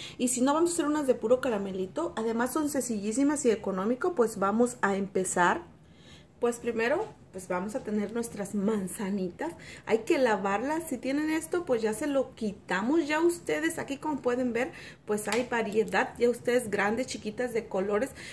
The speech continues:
Luego vamos a utilizar este pal-, estos palillitos que los venden mucho, lo utilizan para nuestros elotes.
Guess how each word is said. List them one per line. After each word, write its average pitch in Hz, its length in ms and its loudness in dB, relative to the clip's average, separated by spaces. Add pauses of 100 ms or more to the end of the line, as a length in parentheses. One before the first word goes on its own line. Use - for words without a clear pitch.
(120)
Luego 254 220 2
vamos 302 240 2
a 330 60 2
utilizar 226 420 -2
este 247 180 -2
pal-, 226 300 0
estos 226 340 0
palillitos 226 560 -2
que - 120 -4
los 208 180 0
venden 226 240 2
mucho, 262 260 0
lo 262 60 -2
utilizan 254 400 -4
para - 560 -2
nuestros 208 580 -2 (140)
elotes. 196 600 0